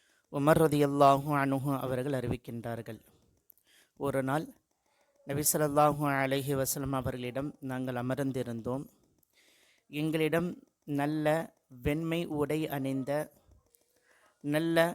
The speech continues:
கருப்பு நிற, நிற முடி நிறைந்த ஒருவர் வந்தார். பயணத்தின் சுவடு கூட அவரின் மீது காணப்படவில்லை. எங்களில் எவரும் இதற்கு முன்பு அவரை கண்டதில்லை. வந்தவர்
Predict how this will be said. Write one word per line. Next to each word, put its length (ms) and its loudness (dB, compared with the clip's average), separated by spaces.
கருப்பு 400 0
நிற, 380 0
நிற 500 0
முடி 540 -2
நிறைந்த 580 -2
ஒருவர் 320 -2
வந்தார். 460 -6
பயணத்தின் 560 -2
சுவடு 420 0
கூட 400 0
அவரின் 380 0
மீது 340 -2
காணப்படவில்லை. 840 -6
எங்களில் 580 -4
எவரும் 380 2
இதற்கு 420 -2
முன்பு 520 -2
அவரை 320 0
கண்டதில்லை. 640 -6
வந்தவர் 460 4